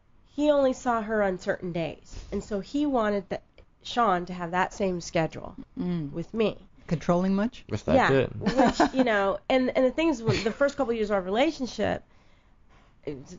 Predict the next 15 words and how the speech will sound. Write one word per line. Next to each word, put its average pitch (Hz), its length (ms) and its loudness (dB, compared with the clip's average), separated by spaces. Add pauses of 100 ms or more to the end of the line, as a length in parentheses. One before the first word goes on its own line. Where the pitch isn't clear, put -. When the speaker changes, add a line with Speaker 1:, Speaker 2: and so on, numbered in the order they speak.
Speaker 1:
like 170 140 -4
I 165 40 -4
said, 170 160 0
it 165 40 2
was 160 60 -4
very 165 140 0
complicated. 202 680 0
I 214 340 2 (180)
couldn't 240 280 0
see 311 300 2
him 240 100 4
anytime 170 380 0
I 165 80 2
wanted 165 340 0
either, 196 480 0